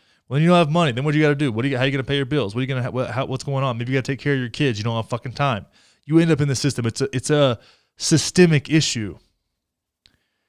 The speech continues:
That's systemic racism, right? I've been bullied by the cops, but I haven't been bullied by the cops with the same pro-, with the same consequences.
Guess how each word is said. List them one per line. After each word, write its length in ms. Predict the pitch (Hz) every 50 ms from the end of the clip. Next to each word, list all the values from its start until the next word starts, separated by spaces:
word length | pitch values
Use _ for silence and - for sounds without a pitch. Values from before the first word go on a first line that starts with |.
| _ _ -
That's 380 | 113 107 101 143 156 165 160 -
systemic 420 | - 143 - - 151 131 120 107
racism, 600 | - 113 110 104 - 101 90 90 - - 65 - - _ _ _ _ _ _ _ _ _ _ _ _ _ _ _ _ _ _ _
right? 160 | 117 113 117
I've 80 | 123 127
been 140 | 135 143 127
bullied 320 | 110 143 151 156 151 135
by 100 | 139 131
the 140 | 127 120 107
cops, 280 | - 135 143 135 120
but 120 | - - 123
I 20 |
haven't 140 | 135 151 147
been 140 | 143 139 120
bullied 300 | 104 127 135 139 135 120
by 120 | 123 120
the 100 | 120 120
cops 280 | - - 127 123 - -
with 100 | - 117
the 60 | 113
same 320 | - - - 131 120 110
pro-, 300 | 101 - - - 127 127 -
with 160 | 120 123 123
the 80 | 117 120
same 400 | - - 139 131 131 123 117 110
consequences. 920 | - - - 143 139 123 - 123 - - 107 90 - - - - - -